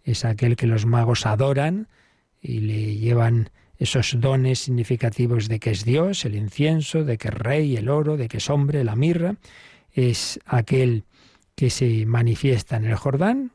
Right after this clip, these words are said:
un treinta años después, "Este es mi hijo amado", y es aquel que hace ese primer signo o milagro en las bodas de Caná como esposo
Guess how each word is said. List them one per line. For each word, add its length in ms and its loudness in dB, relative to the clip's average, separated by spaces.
un 240 -6
treinta 340 -2
años 260 0
después, 520 0
"Este 240 -4
es 160 -4
mi 100 2
hijo 160 2
amado", 380 2
y 140 0
es 140 -2
aquel 580 2
que 240 -4
hace 280 0
ese 200 0
primer 400 0
signo 500 0
o 60 0
milagro 600 2
en 140 -4
las 200 -4
bodas 260 0
de 100 -2
Caná 260 0
como 220 -4
esposo 640 0